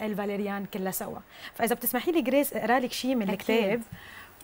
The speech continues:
Speaker 1: قالته هدسة، تا نقرأ مثل ما هو موجود.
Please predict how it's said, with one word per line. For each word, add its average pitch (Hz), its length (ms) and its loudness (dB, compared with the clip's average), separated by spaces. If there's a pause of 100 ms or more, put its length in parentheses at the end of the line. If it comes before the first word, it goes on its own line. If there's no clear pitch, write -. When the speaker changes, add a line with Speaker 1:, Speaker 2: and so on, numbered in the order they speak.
(400)
Speaker 1:
قالته 277 300 2
هدسة، 233 500 0
تا 190 260 -2
نقرأ 214 280 4
مثل 214 240 0
ما 208 80 0
هو 208 120 2
موجود. 196 640 2